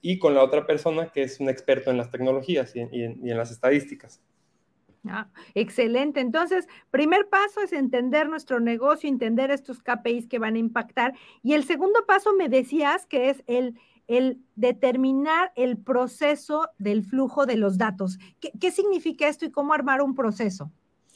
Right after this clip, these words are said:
Speaker 1: Eh, de acuerdo, sí. El, el proceso, vamos a ligarlo con la última etapa, ¿no? Que era el, entender el negocio, ¿no? Em, esto, bueno, aclaro que es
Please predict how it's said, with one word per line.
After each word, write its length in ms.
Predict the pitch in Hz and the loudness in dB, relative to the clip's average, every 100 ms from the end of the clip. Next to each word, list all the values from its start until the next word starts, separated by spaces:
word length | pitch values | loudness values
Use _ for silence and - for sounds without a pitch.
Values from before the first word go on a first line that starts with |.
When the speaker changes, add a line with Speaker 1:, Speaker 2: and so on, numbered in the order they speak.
| _ _ - | _ _ -8
Speaker 1:
Eh, 440 | 139 131 131 - _ - - | -2 0 0 -4 _ -10 0
de 80 | 131 | 0
acuerdo, 300 | 131 175 170 | 6 6 6
sí. 180 | - 175 | 2 2
El, 600 | 156 139 135 131 131 - - | 4 4 2 -2 -4 -4 -2
el 180 | 160 | -2
proceso, 640 | - 185 190 214 226 247 - _ _ _ - _ | 4 4 6 4 4 0 -4 _ _ _ -20 _
vamos 320 | - 151 170 170 | 0 2 2 4
a 80 | |
ligarlo 340 | 139 143 175 185 | 4 6 4 4
con 140 | 147 | 6
la 60 | 139 | 6
última 260 | 143 156 | 4 -2
etapa, 300 | 156 214 185 | 0 0 0
¿no? 180 | 139 180 | -2 -2
Que 80 | 180 | 0
era 420 | 147 147 135 127 | 2 4 2 0
el, 180 | 131 131 | -2 -4
entender 380 | - 139 139 143 | -4 -2 2 4
el 140 | 156 139 | 4 2
negocio, 440 | 120 120 120 113 | 2 0 -2 -10
¿no? 220 | 131 185 _ _ _ _ _ _ | -10 -12 _ _ _ _ _ _
Em, 640 | 139 127 123 123 120 123 _ _ _ - | -4 0 0 0 -4 -6 _ _ _ 0
esto, 400 | 165 170 202 196 | 0 2 -2 0
bueno, 220 | 143 123 | 0 0
aclaro 460 | 120 147 156 185 | 2 4 6 4
que 260 | 180 135 135 | 2 0 0
es 200 | 135 | -2